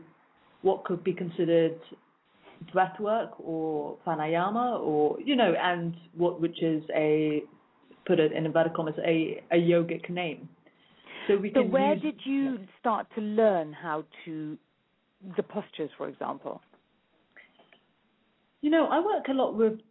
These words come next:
Speaker 1: kids and children, as you know, but I also, and a lot with, I teach kids and a lot of my family. I've got a lot of nieces who I play with a lot. And they,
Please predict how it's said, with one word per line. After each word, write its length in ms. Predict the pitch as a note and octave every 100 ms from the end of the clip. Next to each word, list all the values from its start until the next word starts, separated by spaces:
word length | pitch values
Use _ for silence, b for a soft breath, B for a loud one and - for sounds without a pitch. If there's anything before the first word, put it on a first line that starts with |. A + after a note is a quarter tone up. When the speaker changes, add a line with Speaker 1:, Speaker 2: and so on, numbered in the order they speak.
| _ _ -
Speaker 1:
kids 300 | F3 G3+ -
and 200 | D#3+ E3+
children, 260 | E3+ F3+ E3
as 100 | E3
you 60 | D#3+
know, 120 | D3+ D#3
but 100 | -
I 200 | F#3+ G#3
also, 420 | G#3 A3+ F#3+ F#3 -
and 400 | F3+ F3+ F3+ F3
a 80 | F#3
lot 340 | F#3+ - - - E3
with, 380 | F3+ F3+ E3+ E3+ - -
I 80 | E3
teach 220 | F3 F3 -
kids 240 | G3+ G3+ -
and 600 | D#3+ D#3 D#3 D#3 D3+ D3+ - - _ -
a 40 |
lot 140 | E3 D#3+
of 60 |
my 200 | D#3 D#3 E3+
family. 440 | F3+ F3 F3 E3+
I've 160 | D3+ D3+
got 280 | D3 -
a 40 | E3
lot 120 | D#3+
of 40 | D3+
nieces 600 | D#3+ F#3 F3 F3 E3 D#3 - _ _ E3
who 80 |
I 100 | E3+
play 300 | D#3 - G3
with 120 | F#3+ E3+
a 40 |
lot. 280 | C#3+ C3+ -
And 200 | F3+ F#3+
they, 360 | A#3+ C4+ C4